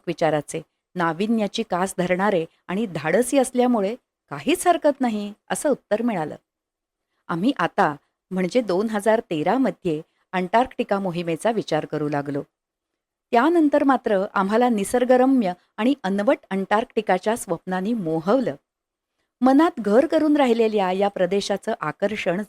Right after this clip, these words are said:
जबरदस्त होतं. त्यामुळे दोन हजार तेराच्या ऑगस्ट महिन्यापासून अंटार्क्टिका या प्रदेशाचा अभ्यास आम्ही झपाटल्यासारखा सुरू केला.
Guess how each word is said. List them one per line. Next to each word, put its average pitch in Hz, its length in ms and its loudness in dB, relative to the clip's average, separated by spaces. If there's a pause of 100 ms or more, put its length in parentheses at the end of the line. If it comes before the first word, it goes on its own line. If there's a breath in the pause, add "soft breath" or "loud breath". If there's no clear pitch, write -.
जबरदस्त 226 720 -2
होतं. 240 300 0 (760)
त्यामुळे 320 280 4
दोन 277 320 2
हजार 302 260 0
तेराच्या 233 560 0
ऑगस्ट 247 400 -2
महिन्यापासून 208 680 -2 (280)
अंटार्क्टिका 196 840 -2 (260)
या 202 160 2
प्रदेशाचा 202 680 -2
अभ्यास 165 540 -6 (280)
आम्ही 175 320 -4
झपाटल्यासारखा 269 1080 0
सुरू 220 240 -2
केला. 175 260 -2